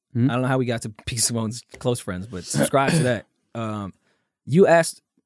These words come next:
Speaker 2: who were the first people to fuck and then get pregnant.
Speaker 1: Yeah.
Speaker 2: Which I thought was an interesting fucking question.
Speaker 1: Like, I, you, like, I always think about weird shit like that. Like, who was the first of, like, the craziest, the, the shit that we just do, like,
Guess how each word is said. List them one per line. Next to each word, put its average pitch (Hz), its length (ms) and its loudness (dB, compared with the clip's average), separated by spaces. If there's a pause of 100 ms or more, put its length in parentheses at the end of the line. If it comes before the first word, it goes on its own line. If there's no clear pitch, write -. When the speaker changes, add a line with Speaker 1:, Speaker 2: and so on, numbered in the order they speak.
(680)
Speaker 2:
who 180 200 6
were 196 60 6
the 165 60 2
first 160 320 -4
people 139 380 -4 (760)
to 123 100 0
fuck - 380 0 (300)
and 110 180 -4
then 117 220 -4
get 113 220 -8
pregnant. 127 360 -2 (1000)
Speaker 1:
Yeah. 202 220 6
Speaker 2:
Which - 180 4
I 185 80 2
thought 185 220 0
was 185 160 4
an 175 80 0
interesting 160 420 -4
fucking 139 320 -8
question. 156 340 2
Speaker 1:
Like, - 40 0
I, 202 120 4
you, - 220 0
like, 196 200 4
I 240 80 4
always 226 360 2
think 196 220 -2
about 143 360 2
weird 117 300 2
shit 107 140 -4
like 101 140 -4
that. 104 100 -4
Like, 101 140 -6
who 196 100 4
was 139 240 4
the 98 120 -8
first - 640 -8
of, 101 200 -8
like, 98 260 -6 (480)
the 98 80 -4
craziest, 110 720 -2
the, 117 160 -2
the 123 120 -2
shit - 200 2
that 147 100 2
we 143 120 2
just 120 220 -2
do, 131 200 2
like, 110 320 0